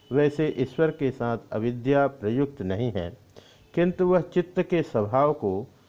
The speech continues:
जानता हुआ तीनों तापों से दुखित संसार सागर में पड़े हुए जीवों का ज्ञान एवं धर्म के उपदेश द्वारा उद्धार करने के लिए विशुद्ध सत्वरूप, न कि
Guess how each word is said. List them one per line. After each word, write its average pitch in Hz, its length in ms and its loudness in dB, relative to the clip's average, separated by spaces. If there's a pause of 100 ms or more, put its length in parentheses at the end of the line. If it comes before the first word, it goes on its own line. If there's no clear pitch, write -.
(160)
जानता 127 560 0
हुआ 120 320 2 (100)
तीनों 156 380 0
तापों 127 480 0
से 107 220 -4
दुखित 131 560 -6
संसार 123 560 -2
सागर 113 420 0
में 95 220 -4 (440)
पड़े 143 280 2
हुए 120 260 -2
जीवों 135 400 0
का 104 260 -2 (460)
ज्ञान 131 520 0
एवं 120 320 2
धर्म 143 380 0
के 147 220 0
उपदेश 123 500 0
द्वारा 104 480 0 (400)
उद्धार 120 640 2
करने 131 440 -2
के 143 200 2
लिए 101 300 -2 (360)
विशुद्ध 143 560 -2
सत्वरूप, 139 640 0 (440)
न 135 200 2
कि 139 220 -2